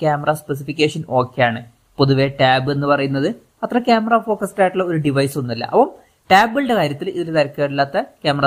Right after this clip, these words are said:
സ്പെസിഫിക്കേഷൻ വരുന്നുണ്ട് എന്ന് പറയാവുന്നതാണ്. ബാറ്ററിയുടെ കാര്യത്തിൽ ആറായിരത്തി അഞ്ഞൂറ്റി അൻപത് എം എച്ചിന്റെ ബാറ്ററിയാണ് ഈ ടാബിൽ വരുന്നത്. ഫാസ്റ്റ് ചാർജിങ് സപ്പോർട്ട് ചെയ്യുന്നില്ല. പത്ത് വാട്ടിന്റെ ചാർജിങ് സ്പീഡേ ഇതിൽ വരുന്നുള്ളൂ.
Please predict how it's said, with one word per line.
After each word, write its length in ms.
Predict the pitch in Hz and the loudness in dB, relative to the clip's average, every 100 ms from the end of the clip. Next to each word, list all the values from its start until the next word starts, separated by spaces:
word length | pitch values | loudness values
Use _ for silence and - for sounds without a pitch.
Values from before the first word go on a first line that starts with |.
| 139 | -2
സ്പെസിഫിക്കേഷൻ 520 | 143 139 - 139 135 147 | -6 -12 -6 -6 -2 -2
വരുന്നുണ്ട് 420 | 131 127 127 135 139 | -2 0 -2 0 -2
എന്ന് 160 | 135 127 131 | -2 0 0
പറയാവുന്നതാണ്. 500 | 120 120 120 117 117 - _ _ 139 | 2 0 0 -2 -4 -16 _ _ 2
ബാറ്ററിയുടെ 340 | 127 - 143 151 | 2 2 2 2
കാര്യത്തിൽ 280 | 147 151 190 - 143 | 0 0 0 2 2
ആറായിരത്തി 380 | 139 147 139 165 | 2 -2 -4 -4
അഞ്ഞൂറ്റി 300 | 147 143 180 - | -4 -4 -4 0
അൻപത് 260 | 135 139 165 | 0 0 0
എം 40 | 165 | 0
എച്ചിന്റെ 240 | 165 170 165 160 | -4 -6 -2 0
ബാറ്ററിയാണ് 360 | 160 160 156 160 | 0 0 -4 -4
ഈ 40 | 156 | 0
ടാബിൽ 240 | 156 151 156 156 | 0 0 0 0
വരുന്നത്. 320 | 147 151 202 - _ _ _ - | 0 -2 -2 -2 _ _ _ 0
ഫാസ്റ്റ് 240 | 127 - | 0 2
ചാർജിങ് 220 | 135 139 | -2 0
സപ്പോർട്ട് 260 | 151 160 156 | -4 -4 -4
ചെയ്യുന്നില്ല. 240 | 185 185 220 | -6 -6 -6
പത്ത് 160 | 208 - | -8 -2
വാട്ടിന്റെ 260 | 180 170 170 165 | -2 -2 -2 2
ചാർജിങ് 360 | 151 156 156 | 2 0 -10
സ്പീഡേ 320 | - 156 143 151 143 | -2 0 2 0 0
ഇതിൽ 120 | 131 135 127 | 0 2 0
വരുന്നുള്ളൂ. 440 | 123 131 127 120 | 0 -2 -2 -4